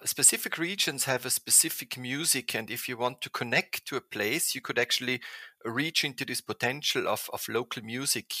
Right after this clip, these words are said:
uh, be it the old one or the newly interpreted, like, dialect music in, in our region in Tyrol is, is quite, uh, popular again, and all young musicians start doing, uh, dialect music or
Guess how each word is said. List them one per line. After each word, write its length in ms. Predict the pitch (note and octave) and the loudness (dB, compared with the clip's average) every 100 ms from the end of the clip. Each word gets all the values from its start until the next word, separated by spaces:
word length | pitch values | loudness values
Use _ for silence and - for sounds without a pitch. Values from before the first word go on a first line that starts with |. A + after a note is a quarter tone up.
| - | -2
uh, 400 | G#2 G#2+ G#2 G2 - | 2 4 4 2 -4
be 140 | - B2+ | -6 -6
it 120 | A2+ | -8
the 80 | - | 2
old 340 | C3 D3+ D3 | 4 4 4
one 360 | C3+ C3+ C#3 C3+ | 4 4 4 0
or 100 | A2+ | 0
the 140 | A2+ | -2
newly 460 | A2+ A#2+ C#3 C#3+ C3 | -6 -6 -4 -2 -4
interpreted, 680 | C3+ C3+ - B2 B2 C#3 | -6 -8 2 2 4 0
like, 280 | G#2+ A2 - | 2 0 4
dialect 480 | A2 A#2 C3 B2+ - | 6 6 6 2 0
music 440 | B2+ C3 B2 B2+ - | -6 -2 -2 -2 -4
in, 180 | A#2 A2 - - - - - | -6 -8 -14 -14 -14 -14 -10
in 120 | B2 | 0
our 260 | F#2 B2+ D3+ | 6 6 6
region 320 | D3 D#3+ C3+ | 4 2 0
in 80 | A#2+ | -2
Tyrol 500 | - A2+ A#2 D3 F3+ | -6 2 4 4 4
is, 220 | - - | 2 2
is 160 | - - | 0 -2
quite, 480 | - C3 A#2+ A#2+ - | 2 6 6 4 0
uh, 160 | A#2 G#2+ | 0 2
popular 560 | C3 C3 - C#3 C#3+ | 2 2 2 2 2
again, 360 | D3 C#3 C3+ E3+ | 2 2 0 -2
and 120 | C3 | 0
all 240 | G2 A#2+ | 2 2
young 240 | A#2 A2+ C3+ | 2 -2 -2
musicians 480 | C3+ C3 B2+ B2 A#2+ | -2 -2 -2 0 0
start 320 | - A2 A2 - | 4 4 4 0
doing, 340 | B2 A#2+ A#2 A2+ | -6 -6 -4 -6
uh, 80 | G#2+ | 0
dialect 440 | G#2 A2+ B2+ - - | 0 2 0 -6 -10
music 400 | B2 C#3 - - | -8 -6 -4 2
or 160 | A#2 | 2